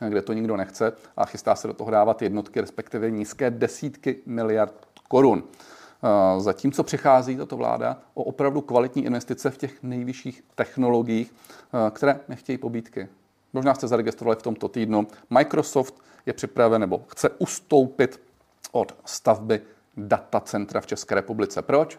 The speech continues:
Příliš vysoká byrokracie, dlouhé rozhodovací procesy a pozor, ceny energií. Jenom připomínám, že otevřel datové centrum,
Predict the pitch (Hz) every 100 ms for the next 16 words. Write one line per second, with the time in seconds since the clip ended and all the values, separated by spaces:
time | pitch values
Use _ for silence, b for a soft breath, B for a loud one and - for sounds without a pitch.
0 | _ - 117 107 107 - - - 131 131
1 | 120 107 - 101 101 113 110 104 95 95
2 | 92 87 - - 120 120 - 123 165 170
3 | 160 156 147 - _ _ - 107 98 -
4 | _ _ - 101 113 110 101 85 - B
5 | B B 117 117 107 - 107 107 104 98
6 | 104 104 107 98 104 90 - 98 95 98
7 | 95 95